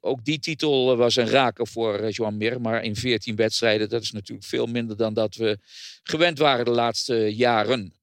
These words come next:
En dus geen test in Valencia voor de Grand Prix coureurs en voor de teams, eh, direct, eh, of twee dagen na afloop, zoals het jaren gebruik is geweest.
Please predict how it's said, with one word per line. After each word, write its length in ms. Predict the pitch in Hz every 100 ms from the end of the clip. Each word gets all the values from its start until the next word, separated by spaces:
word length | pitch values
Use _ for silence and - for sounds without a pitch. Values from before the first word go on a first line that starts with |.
| -
En 240 | 165 180 _
dus 300 | 143 135 -
geen 300 | - - 131
test 260 | 110 131 -
in 80 | 113
Valencia 440 | 107 104 95 107
voor 200 | 101 113
de 200 | 98 98 - 104
Grand 200 | 110 101
Prix 180 | 110
coureurs 360 | 98 98 101 98
en 100 | 98
voor 120 | 98
de 80 | 95
teams, 440 | 98 98 90 -
eh, 220 | - 69 101 90
direct, 300 | 95 98 101 _
eh, 120 | - -
of 80 | -
twee 200 | 110 98
dagen 300 | 95 92 98
na 80 | 98
afloop, 360 | 104 101 98
zoals 240 | - 101 95
het 200 | 98 - _ _ _
jaren 480 | 117 117 117 107 104
gebruik 400 | 113 110 110 104
is 160 | 113 -
geweest. 440 | 104 101 - -